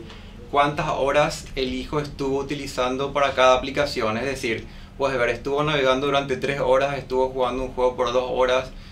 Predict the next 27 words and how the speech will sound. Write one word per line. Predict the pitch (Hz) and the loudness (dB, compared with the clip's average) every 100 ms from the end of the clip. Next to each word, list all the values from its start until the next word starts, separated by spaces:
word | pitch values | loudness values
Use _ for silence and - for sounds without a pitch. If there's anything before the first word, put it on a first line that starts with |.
| - - | -18 -14
estuvo | - 117 135 139 | -12 -6 0 2
accediendo | 147 147 135 | 2 0 0
a | 139 | 0
YouTube | 143 143 151 143 | 0 0 -2 2
por | 131 | 2
una | 143 143 127 | 2 2 4
hora. | 127 139 139 | 4 4 2
Entonces | 131 127 139 170 | -4 -8 -4 -4
vos | 156 151 | -4 0
podés | 147 | 0
controlar | 147 165 165 143 | 0 -2 0 0
y | 147 | 0
saber | 151 147 | 0 -2
exactamente | 147 170 175 160 147 147 | -2 -6 -4 -4 -4 -6
qué | 147 | -4
tu | 147 139 | -4 -6
hijo | - | -8
está | 143 135 | -8 -8
haciendo | 131 131 127 123 | -6 -4 -2 0
dentro | 127 131 131 127 | 0 0 0 2
del, | 123 113 107 - | 2 0 -4 -8
o, | 117 113 110 | -8 -6 -4
o | 123 | -2
con | 131 | -2
el | 127 | -2
dispositivo, | 127 - 127 127 117 120 110 | -4 -6 -8 -8 -4 -2 -2
digamos. | - 98 104 | -4 -8 -10